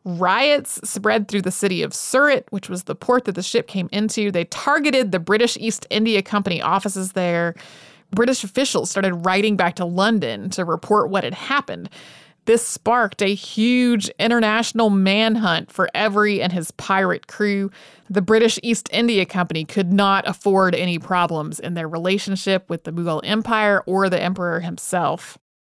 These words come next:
A few of Every's crew were captured, but Every was not.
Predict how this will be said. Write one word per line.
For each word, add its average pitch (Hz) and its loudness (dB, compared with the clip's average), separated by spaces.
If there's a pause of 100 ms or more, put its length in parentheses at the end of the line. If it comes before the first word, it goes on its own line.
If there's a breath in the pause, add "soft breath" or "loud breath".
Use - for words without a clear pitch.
(140)
A 220 2
few 359 4
of 370 2
Every's 330 2
crew 254 0 (240)
were 220 2
captured, 202 -4
but - 0
Every 190 2
was 185 -2
not. - -8